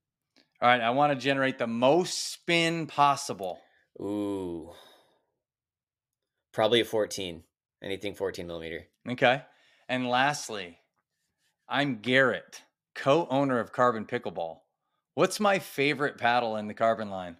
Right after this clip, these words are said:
Speaker 2: Right now, the one I'm using, three X fourteen. It's, um, it's so much fun to play with. And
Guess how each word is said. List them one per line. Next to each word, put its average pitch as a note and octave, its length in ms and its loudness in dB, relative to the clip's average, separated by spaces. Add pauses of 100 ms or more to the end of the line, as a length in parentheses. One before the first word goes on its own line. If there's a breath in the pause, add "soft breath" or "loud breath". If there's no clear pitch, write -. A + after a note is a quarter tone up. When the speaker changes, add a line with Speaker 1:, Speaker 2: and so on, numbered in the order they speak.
(140)
Speaker 2:
Right G2 160 0
now, A2 200 4
the G#2 80 6
one G#2 160 2
I'm G2 80 -2
using, F#2 420 -4 (160)
three G#2 220 2
X G2+ 160 4
fourteen. F2 560 -4 (840)
It's, F2+ 280 -2
um, F#2 600 4 (100)
it's - 200 -2
so A2+ 260 4
much A2 180 2
fun A2 140 -2
to G#2 60 0
play G2+ 240 6
with. G2 220 6 (440 soft breath)
And F#2+ 500 4